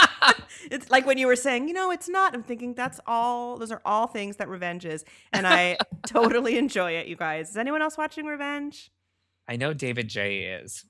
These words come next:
Speaker 1: Guilty pleasure.
Speaker 2: He did,
Speaker 1: Everyone
Speaker 2: like,
Speaker 1: on
Speaker 2: a
Speaker 1: it's kinda
Speaker 2: final
Speaker 1: bad.
Speaker 2: episode cocktail party at his house or something like
Speaker 1: Final
Speaker 2: that.
Speaker 1: episode?
Speaker 2: Yeah.
Speaker 1: It's
Speaker 2: Isn't
Speaker 1: not
Speaker 2: it just
Speaker 1: over?
Speaker 2: one season?
Speaker 1: Oh, well, it hasn't ended yet.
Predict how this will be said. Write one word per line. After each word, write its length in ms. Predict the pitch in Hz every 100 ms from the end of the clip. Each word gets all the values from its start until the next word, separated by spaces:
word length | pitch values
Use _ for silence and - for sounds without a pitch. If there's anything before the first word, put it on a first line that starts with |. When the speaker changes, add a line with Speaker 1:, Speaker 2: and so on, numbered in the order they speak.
| _
Speaker 1:
Guilty 240 | 165 185
pleasure. 560 | 190 196 196 175 175 175 _ _ _
Speaker 2:
He 60 | -
did, 40 | 208
Speaker 1:
Everyone 220 | 202 370
Speaker 2:
like, 120 | 254
Speaker 1:
on 80 | 359
Speaker 2:
a 180 | 147 131
Speaker 1:
it's 80 | 120
kinda 240 | - 330
Speaker 2:
final 300 | 151 160 160
Speaker 1:
bad. 140 | 151 143
Speaker 2:
episode 720 | 135 143 - 127 120 113 143
cocktail 460 | - 147 - - 110
party 300 | - 110 107
at 80 | 101
his 160 | 123
house 400 | 120 139 127 127
or 80 | -
something 460 | 123 - 123 - 123
like 160 | 113
Speaker 1:
Final 240 | 285 - -
Speaker 2:
that. 60 | 262
Speaker 1:
episode? 600 | 339 453 - 220 247 330 - _ _ _ _
Speaker 2:
Yeah. 280 | 185 220 220 - _ _ _
Speaker 1:
It's 120 | -
Speaker 2:
Isn't 120 | 156
Speaker 1:
not 120 | 220 208
Speaker 2:
it 60 |
just 160 | 185 170
Speaker 1:
over? 120 | 190
Speaker 2:
one 100 | 165
season? 280 | 165 165 156 _ 254 _ _ _ _ _ _ _ _
Speaker 1:
Oh, 280 | 254 285 - 196
well, 160 | 262
it 100 | 294
hasn't 380 | 320 330 330 285
ended 280 | 269 403 320
yet. 260 | 180 -